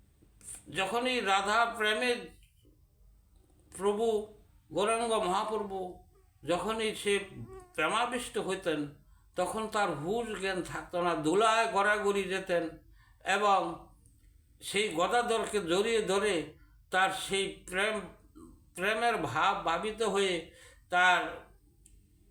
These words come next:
সে প্রেমাবিষ্ট হতেন এবং তার মনের সেই, এ, যে ভাব, তার ভাব তিনি এইখানেই সে প্রকাশ করতেন। এখন আমরা আসছি নামধারী ভক্ত।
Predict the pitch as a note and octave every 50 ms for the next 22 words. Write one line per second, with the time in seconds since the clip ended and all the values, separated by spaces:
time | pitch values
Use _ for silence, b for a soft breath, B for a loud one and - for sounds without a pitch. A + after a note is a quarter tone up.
0 | _ _ _ _ _ - - - - - - G3+ G3 G3 G3+ G#3 G#3+ A3 A3 A3+
1 | A#3 A3+ - - G#3+ G3+ A3 G#3+ A3 B3 C4+ D4+ C#4 G#3+ F3+ G3+ G#3 E3 - D4+
2 | D#4 - B B B B B B - - G3+ G3 G3 G3 F#3+ F#3 F#3 F#3 G3 A3
3 | A3 G#3+ G3 F3 E3+ E3 - - - - - _ _ _ - - - - G3+ G#3
4 | G#3 G3+ F#3+ F#3+ F3+ F3 - - - - - _ _ _ _ _ _ _ _ _
5 | - - - C#3+ D3+ D3+ D3 C#3+ - - - - - - - _ _ _ - -
6 | - - - - _ _ _ _ _ _ - - - D3 C#3+ D3+ E3+ F3+ D#3 B2
7 | C#3 D#3 F3+ G#3+ A3+ G#3 - - - - - - - - - _ _ - F3 F3+
8 | F3+ E3 C#3 A#2+ - C#3 D#3 F3+ F#3+ - - - - F3 F3 F3+ E3+ E3 D#3 E3+
9 | F3 - E3 G3 G#3 A3 A3 G#3+ F3 - - F3+ F#3+ C4+ C#4+ - B B B B
10 | B - G3 G3 - A#3+ A#3 - - - - D3 - - - B2+ A#2+ - - -
11 | - - - - _ - - _ _ _ _ _ _ _ _ - - - _ -
12 | _ _ _ _ _ _ _ - - - b b b b b b b b - G#3
13 | G#3 - C4 B3+ C4+ B3+ B3 B3 B3 B3 A#3 A#3 G#3 - - B3 A3+ G3+ E3 D#3+
14 | E3+ F#3 G3+ G3+ G3+ G#3 G3+ G3+ G3 G3 E3+ D#3 D#3 D3+ - - - - C3+